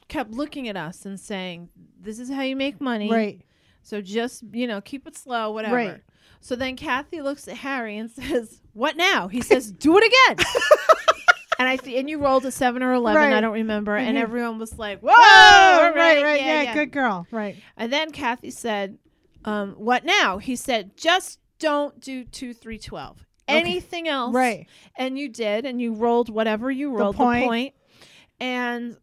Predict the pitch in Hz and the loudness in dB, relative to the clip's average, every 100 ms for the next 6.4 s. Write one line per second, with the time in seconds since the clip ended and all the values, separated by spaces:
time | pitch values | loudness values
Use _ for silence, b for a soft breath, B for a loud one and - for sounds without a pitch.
0 | - 220 220 220 233 233 254 247 247 226 | -12 -8 -8 -6 -6 -4 -6 -8 -8 -12
1 | _ - 214 208 - - 226 208 269 269 | _ -6 -6 -6 -10 -12 -4 -2 -2 -6
2 | 262 269 254 247 247 226 226 220 208 220 | -12 -10 -8 -8 -10 -10 -8 -8 -6 -4
3 | 220 180 226 214 214 208 202 294 320 240 | -4 -6 -10 -12 -12 -6 2 4 4 2
4 | 285 277 269 262 247 247 240 220 208 220 | 2 2 2 2 2 0 0 -2 -2 -2
5 | 214 208 202 - 277 247 269 285 269 269 | -2 -4 -6 -4 -2 -2 -2 -4 -4 -4
6 | 269 - 233 202 | -6 -8 -8 -8